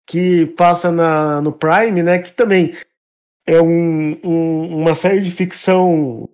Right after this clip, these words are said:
uma série de fantasia, tipo medieval, com magia e tal, que lá pras tantas você descobre que se passa, na verdade, no futuro do, do, do continente, <coughs> que a tec-, que, que a tecnologia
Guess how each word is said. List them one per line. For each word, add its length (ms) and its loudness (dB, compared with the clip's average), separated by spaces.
uma 260 0
série 200 0
de 100 -2
fantasia, 600 0
tipo 240 -6
medieval, 840 2
com 80 -8
magia 440 0
e 20 0
tal, 300 0
que 140 -2
lá 160 4
pras 300 0
tantas 300 0
você 100 -2
descobre 460 -4
que 100 -14
se 140 -6
passa, 400 0
na 100 0
verdade, 380 0
no 100 -2
futuro 600 0
do, 300 4
do, 180 -2
do 100 -2
continente, 880 0
<coughs> 540 -6
que 60 2
a 80 2
tec-, 400 -4
que, 140 -10
que 120 -2
a 60 0
tecnologia 760 2